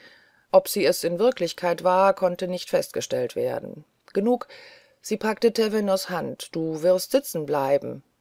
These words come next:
Und ihre Stimme klang so drohend, dass Tavernos gehorchte,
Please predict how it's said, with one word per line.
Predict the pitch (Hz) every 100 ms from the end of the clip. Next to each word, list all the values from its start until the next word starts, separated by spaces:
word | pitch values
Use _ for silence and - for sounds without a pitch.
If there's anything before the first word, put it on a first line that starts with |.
| _
Und | - 160 -
ihre | 170 170
Stimme | - 196 240
klang | 220 196 185 180
so | 180 262
drohend, | - 175 190 240 208
dass | 170 - -
Tavernos | 170 175 175 165 -
gehorchte, | 180 190 180 175 -